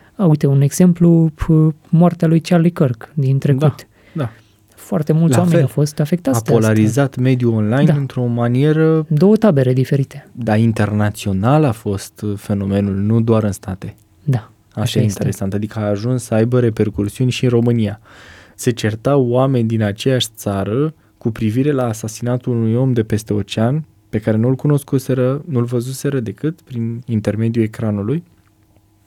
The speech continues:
Speaker 2: pentru că aveau păreri diferite.
Speaker 1: Da. Și foarte mulți oameni, poate că au ascultat odată ceva ce a spus Charlie Kirk, dar deja își formaseră o părere despre el și au simțit nevoia de a-și da cu părerea în, uh, mediul online.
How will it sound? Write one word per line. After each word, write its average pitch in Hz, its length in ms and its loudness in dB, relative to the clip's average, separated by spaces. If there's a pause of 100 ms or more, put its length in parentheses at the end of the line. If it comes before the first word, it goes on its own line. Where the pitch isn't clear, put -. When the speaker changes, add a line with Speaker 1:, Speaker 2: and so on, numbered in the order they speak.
(760)
Speaker 2:
pentru 151 200 0
că 165 80 0
aveau 156 180 2
păreri 160 280 -2
diferite. 156 520 -6 (180)
Speaker 1:
Da. 123 320 -2 (240)
Și - 160 -8
foarte 180 220 0
mulți 147 260 2
oameni, 147 420 0 (480)
poate 151 240 -2
că 147 120 -2
au 151 80 4
ascultat 151 400 0
odată 139 500 0 (260)
ceva 135 260 -2
ce 135 140 -2
a - 20 -2
spus - 440 -6
Charlie 123 280 -2
Kirk, - 460 -4 (280)
dar 151 120 2
deja 147 180 2
își 147 100 0
formaseră 143 480 2
o - 20 0
părere 131 340 0
despre 120 360 -4
el 113 300 -6 (280)
și - 180 -8
au 139 60 0
simțit 143 320 2
nevoia 139 280 2
de 131 100 -2
a-și 131 100 0
da 151 100 -2
cu 147 100 -8
părerea 143 500 0 (800)
în, 127 220 0
uh, 120 380 -2
mediul 131 320 2
online. 120 340 0